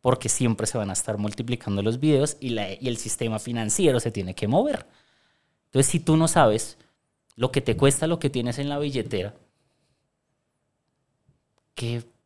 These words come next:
podemos esperar? Yo un poquito se lo decía eso, a la, la Bolsa de Valores me invitó a un,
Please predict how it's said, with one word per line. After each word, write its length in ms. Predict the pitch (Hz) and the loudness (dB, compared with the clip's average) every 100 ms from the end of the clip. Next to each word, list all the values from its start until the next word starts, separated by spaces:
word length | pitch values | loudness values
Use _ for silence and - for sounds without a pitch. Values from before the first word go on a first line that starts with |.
| _ _ _ _ _ _ | _ _ _ _ _ _
podemos 400 | 123 123 120 120 | 4 4 4 0
esperar? 380 | 120 - 101 98 - _ _ _ _ | -4 -6 -8 -8 -14 _ _ _ _
Yo 100 | 135 | 0
un 40 | |
poquito 320 | 127 135 139 143 | 2 2 2 0
se 100 | 147 | 0
lo 100 | 151 | 2
decía 280 | 151 123 110 | 2 2 2
eso, 340 | 110 123 123 | 0 -4 -8
a 120 | - 117 | -10 -10
la, 100 | - | 0
la 100 | 117 | 4
Bolsa 280 | 117 117 139 | 4 6 6
de 60 | |
Valores 300 | 139 117 110 | 8 8 6
me 60 | 117 | 4
invitó 380 | 123 131 - 107 | 2 2 2 4
a 60 | |
un, 360 | 104 117 117 | 4 2 2